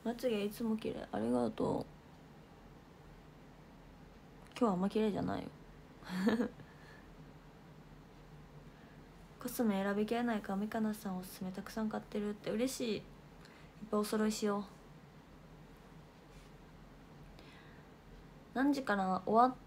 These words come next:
たらすぐかな。準備っていうか、うん、移動するから、うん、一分もかからん。一分くらい。スクショタイム。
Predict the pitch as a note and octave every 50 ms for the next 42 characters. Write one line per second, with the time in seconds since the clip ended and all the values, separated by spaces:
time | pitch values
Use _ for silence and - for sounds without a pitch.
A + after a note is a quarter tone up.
0 | - - - - G3 F#3 F#3 F#3 - - G#3+ A3 - - - - - - - -
1 | - - - - - - - - - - - - - - - - - - - -
2 | - - - - - - - - - - - A#3 A#3 A3+ G#3+ G3+ F#3+ F#3 F#3+ -
3 | - - - - - - - - - - - - - - - - - - - -
4 | - F#3 F#3 F3 F#3+ - - G3+ G3 A3 A3 A3 A3 - A3+ G#3+ G#3+ G#3 G#3 -
5 | - - - - - - - - - - - - - - - - - - - -
6 | - - - - - - - - - - - - - F#3+ F#3 F#3+ - F#3+ G3 -
7 | - - - - - - - - - - - - - - - - - - - -
8 | - - - E3+ E3 - - F3+ F3 - - A3+ A3 G#3 F#3 F3+ - - - -
9 | - - - - - - - - - - - F3+ F#3 - - - - F#3+ F#3 -
10 | - G3+ G3 G3+ G#3+ - - - - - - - - - - - - - - -
11 | - - - - - - - - - - - - - - - - - - - -
12 | - - - - - - - - - - - - - - - - - - - -
13 | - - - - - - - - - - - - - - A3 A3+ B3 B3 - C4+
14 | B3 A#3 G3+ F#3+ -